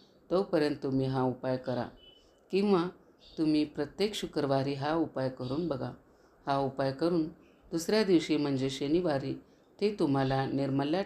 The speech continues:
टाकायचे आहे आणि हे मीठ जे आहे, सर्व अडचणी दूर करण्यासाठी काम करेल. दोन, जर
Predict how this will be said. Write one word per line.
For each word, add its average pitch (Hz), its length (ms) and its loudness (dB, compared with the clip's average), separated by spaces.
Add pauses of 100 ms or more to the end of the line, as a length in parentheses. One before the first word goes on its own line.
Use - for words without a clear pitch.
टाकायचे 127 460 -6
आहे 123 300 -4 (520)
आणि 180 280 2
हे 190 220 2
मीठ 139 260 0
जे 147 280 0
आहे, 131 340 2 (1400)
सर्व 190 280 4
अडचणी 143 560 -2
दूर 156 220 2
करण्यासाठी 143 800 -4 (200)
काम 135 220 -6
करेल. 135 320 -10 (840)
दोन, 135 280 4 (760)
जर 185 160 4